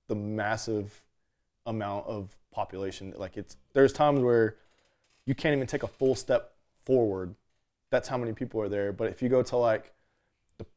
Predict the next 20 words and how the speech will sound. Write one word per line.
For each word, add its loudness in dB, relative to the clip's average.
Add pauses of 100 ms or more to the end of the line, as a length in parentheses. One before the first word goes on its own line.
top -8
of -6
the -4
Park -4
Hyatt 4
Hotel 4
or, 4
like, 2
the -20
Tokyo 0
Tower 0
and -6
you -2
look, 2
it's -6
just 2
buildings 6 (180)
to 0
the 2
horizon 0